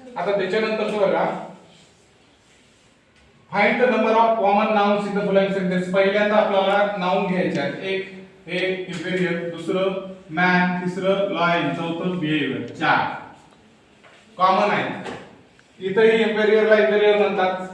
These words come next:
मॅनला इथल्या काय, तिथल्या काय, कुठल्या काय, माणसाला माणूस म्हणतात. आणि ज्या सगळ्याच जागी आपण जे वापरला जातो शब्द, त्याला कॉमन म्हणतात. माणूस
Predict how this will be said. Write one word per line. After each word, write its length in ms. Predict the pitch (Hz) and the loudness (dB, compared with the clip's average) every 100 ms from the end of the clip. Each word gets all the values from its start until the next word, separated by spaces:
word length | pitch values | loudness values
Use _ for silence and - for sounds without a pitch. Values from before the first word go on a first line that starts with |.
| - | -10
मॅनला 440 | 151 180 196 202 202 | 0 2 2 2 2
इथल्या 460 | 190 175 202 202 | 2 -2 0 0
काय, 260 | 202 202 202 | 2 0 -2
तिथल्या 400 | 202 202 202 190 | -2 -4 -4 0
काय, 140 | 196 | 0
कुठल्या 440 | 190 196 196 196 180 | -2 -6 -8 -4 -4
काय, 220 | 175 156 | -2 -2
माणसाला 400 | 165 180 196 190 | -4 -4 -2 -2
माणूस 280 | 190 196 190 | 0 -2 -4
म्हणतात. 560 | 180 139 143 - - | -6 -8 -10 -12 -14
आणि 100 | 147 | -12
ज्या 200 | 139 196 | -2 0
सगळ्याच 640 | 196 185 185 202 208 208 208 | 0 -2 0 2 2 0 -4
जागी 380 | 185 175 180 | -4 -4 -4
आपण 240 | 190 190 185 | -4 -4 -6
जे 80 | 185 | -6
वापरला 420 | 165 170 175 180 | -6 -6 -4 -4
जातो 220 | 175 175 | -4 -6
शब्द, 300 | - - 131 - - - - | -8 -10 -10 -12 -16 -20 -4
त्याला 200 | 190 202 | 0 2
कॉमन 280 | 214 214 233 | 4 4 2
म्हणतात. 440 | - - - - - - - | 0 -2 -4 -10 -14 -20 -8
माणूस 300 | 175 190 214 | 0 0 0